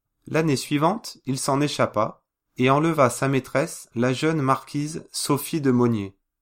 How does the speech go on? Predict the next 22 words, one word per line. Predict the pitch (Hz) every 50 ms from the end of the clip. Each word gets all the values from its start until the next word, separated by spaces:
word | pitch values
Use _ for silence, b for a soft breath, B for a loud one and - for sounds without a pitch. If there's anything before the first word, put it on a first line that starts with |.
| _ _ _ _ _
Le | - 120 123 123
couple | - - 190 190 190 - 131
se | 120 - 123
réfugia | 117 127 135 127 - - 127 117 120 135 147
à | 160 - - 113 - - 135
Amsterdam. | 143 135 - - 135 110 92 95 92 92 92 95 - _ _ _ _ _ _ _
Accusé | - 135 135 - - 160 151 143 170 160
de | 143 123 120
crime, | 117 - - 151 151 175 185 196 196 180 147 _ _ _ _ _ -
de | 107 110 120
rapt | 117 123 143 147 143 - - - - _ -
et | - 117
de | 113 113
séduction, | 113 - - 139 131 135 139 - - - 160 165 165 _ _ _ _ _ _ _ _ _ _ -
Mirabeau | - 123 131 143 147 160 160 143 127 123 113
fut | - - - 113
condamné | - 139 143 131 135 135 131 131 139 160 - - -
à | 123 113 117
avoir | 120 123 143 143 135
la | 135 135
tête | 131 - - 151 147 - - 107 -
tranchée, | - - - 131 123 - - 127 127 131 _